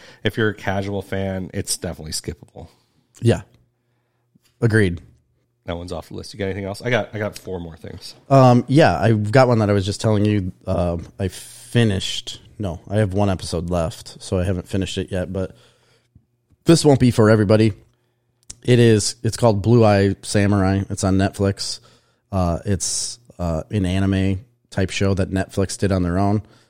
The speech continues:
Speaker 2: The art is absolutely beautiful. It's, it's based off of, it's, like, in the sixteen hundreds. Uh, it's a girl. Um, it's basically Mulan, but an adult version of Mulan. And it's a girl. Uh, she's,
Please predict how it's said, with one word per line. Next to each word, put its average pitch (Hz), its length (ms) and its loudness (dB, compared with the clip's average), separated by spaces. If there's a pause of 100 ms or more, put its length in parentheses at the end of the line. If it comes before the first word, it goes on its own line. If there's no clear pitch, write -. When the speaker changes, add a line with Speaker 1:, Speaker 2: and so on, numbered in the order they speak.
(180)
Speaker 2:
The 110 140 0
art 113 300 4
is 85 360 -2
absolutely 95 480 0
beautiful. 90 760 -4 (220)
It's, 107 280 -4 (100)
it's - 160 0
based 123 340 4
off 110 200 4
of, 98 200 0
it's, 107 120 -4
like, 113 120 6
in 107 80 2
the 98 80 2
sixteen - 380 -2
hundreds. 90 520 -2 (640)
Uh, 90 400 0
it's 98 180 -4
a 98 40 0
girl. 92 580 2 (600)
Um, 85 360 -4 (140)
it's 120 160 -2
basically 147 440 4
Mulan, 92 480 2 (280)
but 107 120 2
an 107 120 4
adult 107 400 2
version 92 320 0
of 85 100 -2
Mulan. 78 520 -4 (500)
And 95 440 2
it's 98 140 -4
a 101 60 2
girl. 113 500 6 (380)
Uh, 85 400 -2
she's, 95 500 -2